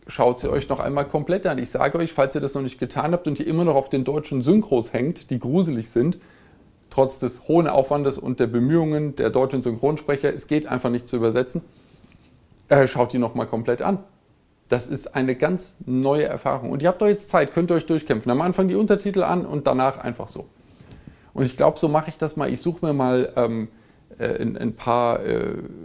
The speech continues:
französische und italienische Filme raus, die ich mag und, ähm, die ich inhaltlich verstehe und stell die mal ins Original. Vielleicht komme ich dann wieder ein bisschen rein.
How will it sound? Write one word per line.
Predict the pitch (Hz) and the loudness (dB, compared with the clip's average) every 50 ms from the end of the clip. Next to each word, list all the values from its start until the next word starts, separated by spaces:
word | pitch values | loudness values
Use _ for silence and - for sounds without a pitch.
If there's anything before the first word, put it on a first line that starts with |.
| - | -18
französische | - - - 120 120 - 139 143 143 143 139 | -8 -2 -2 0 0 0 -2 -2 -2 -4 -6
und | 135 | -6
italienische | 127 - 131 123 131 127 127 120 | -2 0 0 0 0 -2 -4 -4
Filme | - 147 151 165 143 - | -2 -2 0 0 0 0
raus, | - 127 113 - | 0 -2 -2 -2
die | - 120 | -6 -8
ich | 117 - | -6 -4
mag | 110 107 123 131 147 - - - | -4 -2 -2 -2 -2 -6 -10 -8
und, | - 117 113 113 113 113 - - | -6 -6 -4 -4 -6 -8 -10 -6
ähm, | - 117 113 110 107 107 | -4 -4 -4 -4 -6 -4
die | - 120 | -4 -4
ich | 113 - - | -4 -4 -2
inhaltlich | - 160 156 143 120 120 123 117 - | 0 2 4 4 4 2 0 -2 -2
verstehe | 120 117 - - 131 127 131 131 | -4 -4 -2 -2 -2 0 2 0
und | 127 120 117 | 0 -2 -2
stell | - - 123 123 | -2 0 0 0
die | 123 | 0
mal | 120 113 113 | 0 -2 -2
ins | 113 - - | -2 -2 -4
Original. | - 113 - 117 117 117 123 123 | -4 -2 -2 0 2 2 2 2
Vielleicht | - 120 113 - | 0 -4 -6 -4
komme | - 127 127 | -2 -2 -2
ich | 120 - | -2 -2
dann | 123 120 | -2 -2
wieder | 117 113 110 | -2 -2 -2
ein | 113 | -2
bisschen | 120 113 - 107 110 | -4 -6 -6 -6 -6
rein. | - 110 120 123 | -4 -6 -6 -6